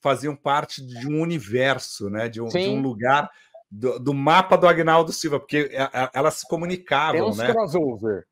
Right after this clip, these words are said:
Speaker 2: É, é.
Speaker 1: Né?
Speaker 2: É.
Speaker 1: Não, e, e uma era do lado da outra, então tinha sempre essa, essa, essa
Speaker 2: Sim.
Speaker 1: E ele retoma um pouquinho disso no Sétimo Guardião também, né?
Speaker 2: Sim, retoma sé-, no Sétimo Guardião ele retoma um pouco.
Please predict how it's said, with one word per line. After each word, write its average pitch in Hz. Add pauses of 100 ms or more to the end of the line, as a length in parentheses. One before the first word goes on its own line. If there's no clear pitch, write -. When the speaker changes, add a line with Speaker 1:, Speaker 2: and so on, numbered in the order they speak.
Speaker 2:
É, 110 (420)
é. 101
Speaker 1:
Né? 131 (480)
Speaker 2:
É. 214
Speaker 1:
Não, 143
e, 135
e 156
uma 185
era 185
do 180
lado 170
da 160
outra, 147
então 143
tinha 170
sempre 175
essa, 160
essa, -
essa 127
Speaker 2:
Sim. 120 (360)
Speaker 1:
E 220
ele 233
retoma 175
um 143
pouquinho 127
disso 143
no 160
Sétimo 160
Guardião 151
também, 131
né? 104 (300)
Speaker 2:
Sim, 160
retoma 135
sé-, 139
no 147
Sétimo 135
Guardião 127
ele 127
retoma 135
um 127
pouco. -